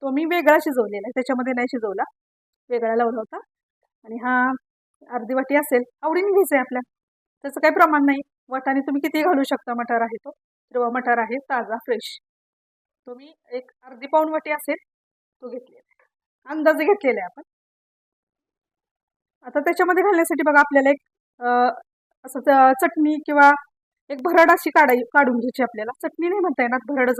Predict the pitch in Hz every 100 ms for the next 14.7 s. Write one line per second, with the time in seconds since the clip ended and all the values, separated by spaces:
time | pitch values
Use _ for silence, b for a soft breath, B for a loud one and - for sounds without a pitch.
0 | 240 247 220 214 262 311 _ _ _ _
1 | _ _ _ 247 240 240 339 302 339 _
2 | _ _ _ _ - 277 277 302 302 -
3 | _ 214 233 277 392 _ _ _ 233 220
4 | 226 226 254 277 294 302 359 330 269 -
5 | - 381 _ _ _ _ - 254 262 220
6 | 196 180 170 _ _ _ _ _ _ _
7 | - 294 320 320 302 294 311 311 302 330
8 | 403 - 311 320 320 330 320 302 302 240
9 | 220 277 269 311 320 - 269 247 247 254
10 | - 233 233 370 - _ _ _ _ _
11 | 240 240 247 277 320 302 302 240 233 220
12 | 240 214 - - _ _ _ _ _ _
13 | _ _ _ 269 277 277 _ 320 - 294
14 | 277 277 277 294 359 285